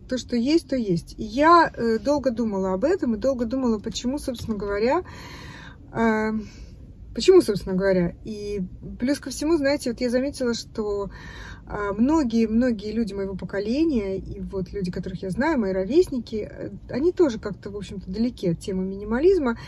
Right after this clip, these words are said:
И меня это при-, навело на какие-то мысли. То есть, в принципе, я не могу сказать, что все, абсолютно все люди моего возраста, моего поколения, они не минималисты, и, м, идеи минимализма их как бы не затронули.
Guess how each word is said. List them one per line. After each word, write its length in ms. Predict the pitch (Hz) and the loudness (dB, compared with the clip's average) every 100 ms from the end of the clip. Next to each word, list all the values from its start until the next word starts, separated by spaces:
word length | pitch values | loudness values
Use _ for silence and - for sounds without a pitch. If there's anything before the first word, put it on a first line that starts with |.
| - - - - | -14 -14 -16 -12
И 160 | 233 226 | -6 -2
меня 280 | 240 302 | 2 2
это 140 | 370 330 | 4 2
при-, 160 | 277 | 0
навело 440 | 240 247 247 277 330 | 0 0 0 2 4
на 100 | 247 | 4
какие-то 400 | 247 - 262 262 | 0 -2 0 2
мысли. 380 | 294 277 - 190 | 2 -2 -4 -6
То 140 | - | -4
есть, 140 | 190 | -6
в 80 | - | -8
принципе, 720 | - 277 339 - - 233 214 - | -6 0 0 0 -2 0 0 -2
я 420 | 208 - 254 254 | -8 0 2 4
не 120 | 240 | 4
могу 200 | 233 240 | 4 2
сказать, 320 | 294 - 220 190 | 0 -4 -8 -8
что 180 | - | -12
все, 500 | 202 - - 254 208 - | -12 -10 -2 2 2 2
абсолютно 520 | 175 - 226 220 196 | -8 0 0 0 -6
все 420 | - - 226 208 | -10 -10 -4 -2
люди 300 | 185 202 180 | 0 -2 -2
моего 320 | 180 185 180 175 | 0 2 2 0
возраста, 520 | 208 349 277 - 202 | 2 4 2 -2 -8
моего 340 | 190 190 185 | -6 -4 -4
поколения, 680 | 175 175 180 214 339 320 202 | -6 -4 -2 2 4 4 0
они 300 | 175 208 240 | -2 0 2
не 260 | 220 226 240 | 4 6 6
минималисты, 800 | 220 202 202 208 226 - - | 4 0 -4 -2 -2 -4 -10
и, 300 | 208 - 208 | -10 -10 -10
м, 520 | 196 - - 190 190 180 | -10 -10 -10 -6 -6 -4
идеи 320 | - 180 220 | -2 0 0
минимализма 680 | 196 196 190 190 247 254 214 | -2 -4 -2 -2 -2 -2 -2
их 400 | 190 - 190 - | -4 -6 -8 -8
как 180 | - 180 | -4 -2
бы 140 | 175 | -2
не 100 | 190 | -2
затронули. 640 | 190 202 254 247 190 170 | -4 -4 0 0 2 0